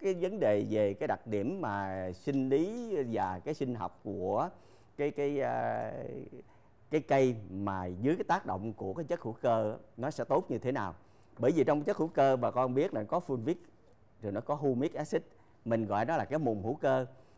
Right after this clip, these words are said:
Mà những cái chất này đó, người ta coi nó như là cái hormone tăng trưởng.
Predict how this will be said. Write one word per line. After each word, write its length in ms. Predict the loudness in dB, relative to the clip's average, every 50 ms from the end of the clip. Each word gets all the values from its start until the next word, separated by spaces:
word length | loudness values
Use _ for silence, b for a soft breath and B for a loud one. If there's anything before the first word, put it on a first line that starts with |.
| b -2
Mà 120 | 0 2
những 200 | 2 2 4 4
cái 80 | 4 4
chất 240 | 4 4 2 4 2
này 260 | 2 2 4 4 4
đó, 160 | 2 2 0 -2 -2
người 100 | -4 -2
ta 140 | -2 -2 -4
coi 320 | -2 0 2 2 2 2
nó 220 | 2 2 2 0 0
như 320 | 0 2 2 2 4 4
là 260 | 2 2 0 0 -2 -4 -6
cái 100 | -8 -4 -2
hormone 360 | -2 -2 0 0 0 0 2 0
tăng 180 | -2 -2 -2
trưởng. 320 | -2 0 0 0 0 -2